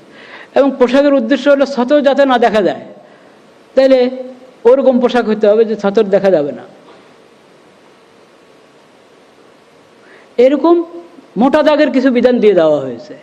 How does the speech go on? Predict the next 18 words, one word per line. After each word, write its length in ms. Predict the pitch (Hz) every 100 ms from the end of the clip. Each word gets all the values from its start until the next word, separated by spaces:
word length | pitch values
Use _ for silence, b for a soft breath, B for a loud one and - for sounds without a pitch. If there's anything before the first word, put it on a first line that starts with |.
| - _ _ b b b b _ -
এরপর 280 | 277 269 330
উন্মুক্ত 380 | 311 294 285 269
ছেড়ে 220 | 226 233
দেওয়া 220 | 202 170 151
হয়েছে, 300 | 135 - 117 - _
কে 100 | 185 180
সালোয়ার 340 | 165 170 175
পরবে, 280 | 175 165 170
কে 120 | 160 156
লুঙ্গি 260 | 147 170
পরবে, 320 | 170 165 170 170 170 - - - _ _ _ _ _ - _
কে 100 | 160
চাদর, 360 | 165 165 165 160 165 - B B B B _ _
কে 140 | - 165 151 - - -
জামা, 320 | 160 170 165 156 -
জামা 240 | 147 156 170
হলে 180 | 175 175
কোন 160 | 175